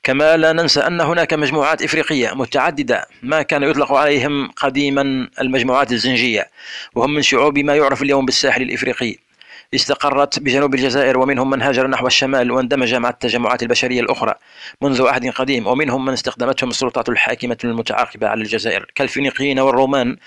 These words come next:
والعرب والأتراك والفرنسيين، خصوصًا الأتراك الذين اشتهرت في عهدهم تجارة الرقيق، سواء الرقيق الأبيض الأوروبي أو الرقيق الأسود، فاستخدموا مجموعات كثيرة كمخزن جنود أو خدم أو موالي لهم أو عبيد بمعنى الكلمة.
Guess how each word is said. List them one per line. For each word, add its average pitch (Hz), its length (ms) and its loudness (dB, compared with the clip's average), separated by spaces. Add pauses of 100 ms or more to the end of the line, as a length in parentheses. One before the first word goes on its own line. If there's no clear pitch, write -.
(300)
والعرب 127 540 0
والأتراك 135 680 0
والفرنسيين، 117 1040 -4 (540)
خصوصًا 156 400 0
الأتراك 151 640 -2 (140)
الذين 147 300 0
اشتهرت 143 420 2
في 147 160 2
عهدهم 143 400 0
تجارة 139 400 0
الرقيق، 131 440 -2
سواء 127 240 2
الرقيق 131 400 -2
الأبيض 123 400 -2 (300)
الأوروبي 127 680 0
أو 127 80 4
الرقيق 120 320 -2
الأسود، 110 440 -2
فاستخدموا 151 520 -2
مجموعات 151 480 0
كثيرة 139 460 0 (120)
كمخزن 127 480 0
جنود 127 460 0
أو 131 100 2
خدم 143 440 0
أو 135 120 2
موالي 143 400 2
لهم 139 300 0 (320)
أو 123 100 2
عبيد 139 440 0
بمعنى 123 480 0
الكلمة. 110 680 -6